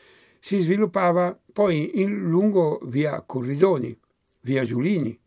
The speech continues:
via Palestro, ma sempre denominazioni attuali, eh,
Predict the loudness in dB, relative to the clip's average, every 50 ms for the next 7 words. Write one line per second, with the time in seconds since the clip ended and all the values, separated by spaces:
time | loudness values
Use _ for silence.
0 | _ _ _ _ _ -4 -2 0 0 0 0 0 2 0 0 0 -4 -8 -10 -12
1 | -12 -16 _ _ _ _ _ _ _ _ _ _ _ _ _ -8 -8 -6 -6 0
2 | 2 2 2 2 0 -2 -2 0 0 0 0 0 -2 -4 -4 -4 -4 -4 -4 -2
3 | -2 -4 -4 -6 -8 -10 -10 -10 -10 -10 -10 -8 -4 -4 -4 -4